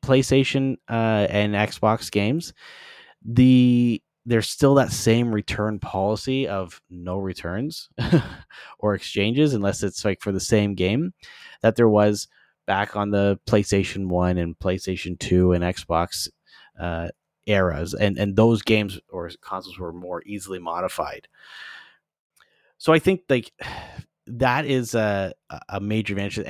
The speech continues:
and, you know, it's funny because, like, you know, I don't know if you get this with your significant other. I will play, like, if I, if there's nothing that I wanna play in particular, like, I'll p-, jump through, you know, four or five different games over an afternoon. And, uh,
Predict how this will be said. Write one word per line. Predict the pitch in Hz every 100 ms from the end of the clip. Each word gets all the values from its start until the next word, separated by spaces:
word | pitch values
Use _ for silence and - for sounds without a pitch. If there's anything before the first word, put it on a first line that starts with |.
| 113 110 -
and, | 113
you | 113
know, | 113
it's | -
funny | 165
because, | 143 104 101
like, | 98 - _ _ _ _ _ _ _
you | 110
know, | 98 98 -
I |
don't | 139 151
know |
if | 123
you | 117 117
get | 113 -
this | 98 -
with | 95
your | 101 95 92 -
significant | - - 104 92 87 87
other. | 80 78 71 _ _ _ _ _ _ _ _ _
I | - 113
will | 139 147
play, | - 123 117 117 113 113 107 _ _ _ _ _ _ _ _ _
like, | - 95 95
if | 92
I, | 107 101
if | 101 -
there's | 104
nothing | 120 131 127
that | 110
I | 104
wanna | 95 95 92
play | - 95
in | 87
particular, | 90 - 107 - 92 90
like, | 87
I'll | 98 101
p-, | - - 104
jump | 92 85
through, | - 92 87 85 _ _ _ -
you | 90
know, | 80
four | - 110
or | 95
five | 87 90
different | 82 87
games | 82 82 82 87
over | 82 80
an | 78
afternoon. | 78 - 87 80 80 - - - - - - -
And, | 95 92 90
uh, | 85 85 82